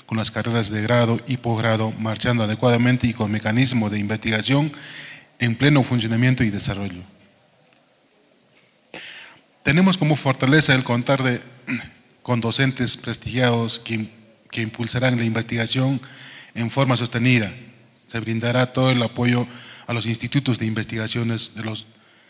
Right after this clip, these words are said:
centros experimentales que contamos. Nuestra facultad, a través de sus escuelas profesionales,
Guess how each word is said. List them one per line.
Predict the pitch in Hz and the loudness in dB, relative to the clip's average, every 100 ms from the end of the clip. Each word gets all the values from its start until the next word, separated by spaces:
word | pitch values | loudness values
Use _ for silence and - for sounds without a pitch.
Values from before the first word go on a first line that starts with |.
| _ _ | _ _
centros | - 127 127 | 2 2 2
experimentales | - 104 113 110 117 113 | -4 -2 -2 -2 -2 -2
que | 120 | -4
contamos. | 113 113 117 104 95 - - _ - _ - _ _ | -4 -2 -2 -4 -6 -12 -16 _ -20 _ -20 _ _
Nuestra | 131 139 | -2 0
facultad, | 131 123 123 120 143 135 113 | 2 2 0 2 4 4 0
a | |
través | 101 120 135 | -4 0 0
de | 127 113 | 0 -4
sus | 104 | -6
escuelas | 101 - 135 123 | -10 0 2 2
profesionales, | - 113 98 123 131 127 | -2 -6 -2 0 2 0